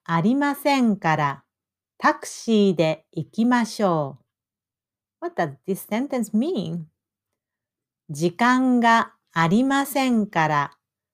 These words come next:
タクシーで行きましょう。Because we don't have time, let's go by taxi. So this から shows the reason. How do you know that? You may ask.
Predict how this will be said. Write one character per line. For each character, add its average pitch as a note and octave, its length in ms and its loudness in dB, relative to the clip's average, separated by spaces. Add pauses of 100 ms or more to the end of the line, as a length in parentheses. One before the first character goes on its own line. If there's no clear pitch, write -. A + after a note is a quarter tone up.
(200)
タ C#4 160 0
ク - 140 -14
シ G3 460 0
ー - 20 -2
で D3+ 320 -4 (100)
行 - 120 -20
き A#3 180 -2
ま B3 180 2
し A3+ 200 -6
ょ E3 360 2 (1120)
う。 - 20 -8
Because C#4 260 2
we C4 140 0
don't C#4 220 0
have A#3+ 280 -6
time, G#3+ 400 -4 (280)
let's D#3 320 -8
go G#3 260 2
by A3+ 280 -4
taxi. C4 520 -6 (720)
So E4+ 320 2
this B3 300 0 (360)
か G3+ 200 2
ら F#3+ 300 2 (400)
shows D#3+ 400 -8
the C#4 80 -8
reason. A#3+ 600 0 (1600)
How B3 360 4
do B3+ 120 0
you D4+ 220 0
know F4 300 2
that? C4+ 500 0
You G3 160 0
may D#3+ 200 -4
ask. - 480 -14